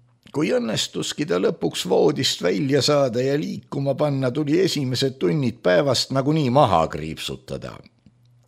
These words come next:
Pärast nii ootamatult varast ärkamist oli ta tükk aega täiesti suletud ning vastas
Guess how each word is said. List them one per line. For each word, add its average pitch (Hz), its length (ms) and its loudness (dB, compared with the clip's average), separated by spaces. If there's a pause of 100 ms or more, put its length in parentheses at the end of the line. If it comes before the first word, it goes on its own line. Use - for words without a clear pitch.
(220)
Pärast 127 360 8
nii 151 180 4
ootamatult 139 800 4 (120)
varast 143 760 8
ärkamist 170 960 2 (400)
oli 190 180 4
ta 196 140 2
tükk - 400 0
aega 170 260 6
täiesti 185 540 4
suletud 107 880 4
ning 113 200 0
vastas 147 440 2